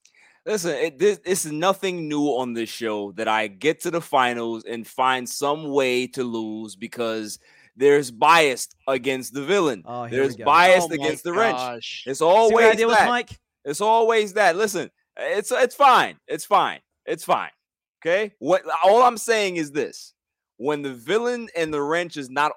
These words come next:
Speaker 1: on this show every week, I will be missed. I will be missed. That's all I'm gonna say.
Speaker 2: I mean, I don't necessarily doubt that. I'm just saying we, we gotta be honest. We gotta be objective. Mike had the better performance. He did.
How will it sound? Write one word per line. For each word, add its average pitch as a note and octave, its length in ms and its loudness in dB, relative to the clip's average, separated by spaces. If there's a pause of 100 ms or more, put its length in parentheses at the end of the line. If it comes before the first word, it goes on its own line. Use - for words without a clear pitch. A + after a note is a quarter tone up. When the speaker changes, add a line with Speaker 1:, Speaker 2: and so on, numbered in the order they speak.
Speaker 1:
on D3+ 280 -4
this C3 180 -8
show B2+ 320 -4
every A2 240 -6
week, G#2 380 -12 (760)
I B2 140 0
will C#3+ 180 -4
be C#3+ 140 -6
missed. - 460 -8 (580)
I B2 120 -2
will D#3+ 280 0
be A#3+ 140 -4
missed. - 460 -2 (380)
That's C3 180 -10
all E3+ 100 4
I'm F#3 100 -4
gonna G3+ 160 -4
say. F#3+ 340 0 (1400)
Speaker 2:
I C3 40 -16
mean, E3 120 -4
I - 20 -2
don't E3 140 -4
necessarily C3+ 340 -12
doubt E3 320 -6
that. A2+ 160 -10
I'm B2 120 -14
just C#3 160 -18
saying G3+ 180 -12
we, D3 100 -10
we C#3+ 100 -14
gotta D#3 160 -8
be D#3+ 120 -6
honest. F3 280 -8
We F#3+ 60 -12
gotta F#3 160 -6
be F#3 80 -8
objective. F#3+ 420 -8
Mike D#3+ 200 -8
had G3 80 -12
the F#3+ 60 -14
better A3+ 140 -8
performance. B3 400 -10
He F#3 60 -16
did. F4+ 220 -12